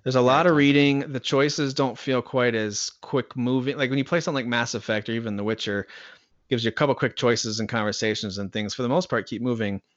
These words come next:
Speaker 1: This one's a lot more in depth, and there's, there's actually, like, oftentimes five or six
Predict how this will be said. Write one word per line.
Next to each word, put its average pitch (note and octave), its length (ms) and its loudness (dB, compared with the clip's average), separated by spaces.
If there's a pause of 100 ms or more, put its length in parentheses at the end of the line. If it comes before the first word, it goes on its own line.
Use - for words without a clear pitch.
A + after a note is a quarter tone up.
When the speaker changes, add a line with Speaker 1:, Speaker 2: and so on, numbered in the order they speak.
(140)
Speaker 1:
This C#3+ 180 0
one's E3+ 140 4
a - 40 6
lot A#2 200 4
more G#2 180 -2
in G2+ 120 -2
depth, G2 440 -4 (240)
and B2 100 -2
there's, A2+ 220 0
there's B2 220 2
actually, D3 260 2
like, G#2+ 300 0 (220)
oftentimes A#2+ 580 -2
five A#2 320 0
or A2 40 -2
six - 520 -4